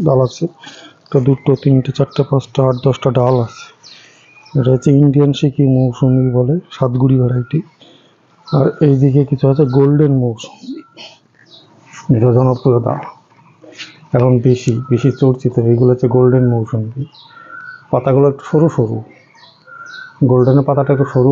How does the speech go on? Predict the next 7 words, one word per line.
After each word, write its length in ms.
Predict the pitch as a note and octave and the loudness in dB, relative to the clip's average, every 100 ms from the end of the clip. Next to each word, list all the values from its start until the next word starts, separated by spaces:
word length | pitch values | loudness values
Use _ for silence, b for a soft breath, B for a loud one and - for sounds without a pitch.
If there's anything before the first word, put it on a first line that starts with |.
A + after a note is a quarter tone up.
| B2+ | 2
হয়, 160 | C3+ E3+ D3+ | 2 2 2
আর 80 | C3 - B B B B B B B _ _ | 0 -6 B B B B B B B _ _
সিকির 360 | - C#3 D3 C3+ | -4 -2 0 0
পাতাটা 280 | C#3 C3+ B2 C3 | 0 -2 0 0
একটু 120 | C#3 C3+ | 2 2
মোটা 220 | B2+ B2 G2+ | 2 -2 -6
হয় 180 | - | -16